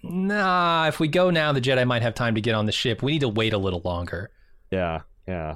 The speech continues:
Speaker 2: "Bring your ring down to me."
Speaker 1: And then Morgan says, "Yeah, I understand." No, d-, dude, he literally says, like, she says, "Okay, we're all loaded.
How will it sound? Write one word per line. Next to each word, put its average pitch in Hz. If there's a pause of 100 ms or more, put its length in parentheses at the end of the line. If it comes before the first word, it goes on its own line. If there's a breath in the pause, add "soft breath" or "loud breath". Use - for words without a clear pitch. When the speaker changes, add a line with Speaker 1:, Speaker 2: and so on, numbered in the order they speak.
Speaker 2:
"Bring 180
your 165
ring 131
down 104
to 90
me." 73 (1200)
Speaker 1:
And 143
then 151
Morgan 143
says, 123
"Yeah, 120
I 117
understand." 101 (160 loud breath)
No, 247
d-, 208
dude, 285
he 240
literally 254
says, 202
like, 139 (840)
she -
says, 175 (100)
"Okay, 190
we're 143
all 185
loaded. 147